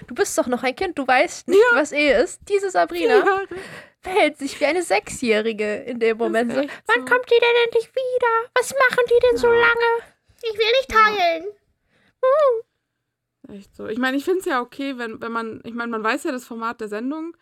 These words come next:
Speaker 2: Ich find's
Speaker 3: Mhm.
Speaker 2: okay, wenn man da reingeht und dann halt doch so merkt, so plötzlich, ah, das, ah, also es ist grad stressiger, als ich gedacht hätte. Es tut mir grad
Speaker 3: Ja,
Speaker 2: mehr
Speaker 3: auf
Speaker 2: weh,
Speaker 3: jeden
Speaker 2: aber
Speaker 3: Fall.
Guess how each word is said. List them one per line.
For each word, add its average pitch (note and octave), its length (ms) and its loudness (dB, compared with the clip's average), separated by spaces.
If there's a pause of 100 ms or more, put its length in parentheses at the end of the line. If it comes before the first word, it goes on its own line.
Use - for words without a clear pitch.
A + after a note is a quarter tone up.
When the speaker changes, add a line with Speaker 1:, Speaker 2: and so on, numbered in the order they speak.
(260)
Speaker 2:
Ich - 140 -14
find's C#4 180 -4
Speaker 3:
Mhm. C4 60 -2
Speaker 2:
okay, C4 240 -4
wenn C#4+ 80 -2
man A#3 140 -4
da G#3+ 60 -6
reingeht A#3 320 -4
und G#3+ 100 -8
dann A#3+ 120 -6
halt A3 140 -8
doch A#3+ 140 -6
so A#3+ 360 -10 (360)
merkt, A3+ 400 -8
so A3+ 100 -10
plötzlich, A3 480 -12
ah, G#3 80 -8
das, G#3 300 -14 (140)
ah, - 260 -18
also G#3+ 180 -10
es - 220 -14
ist - 320 -20
grad A3 360 -10
stressiger, A#3+ 640 -6
als G#3 320 -10
ich - 160 -14
gedacht A3 300 -10
hätte. C#4+ 160 -8
Es C4+ 220 -12 (340)
tut A3+ 220 -14
mir G#3 100 -10
grad - 160 -14
Speaker 3:
Ja, A#3+ 60 -8
Speaker 2:
mehr A#3+ 80 -4
Speaker 3:
auf G#3 60 -8
Speaker 2:
weh, A3+ 80 -4
Speaker 3:
jeden B3+ 120 -2
Speaker 2:
aber G#3 120 -6
Speaker 3:
Fall. A#3+ 420 -4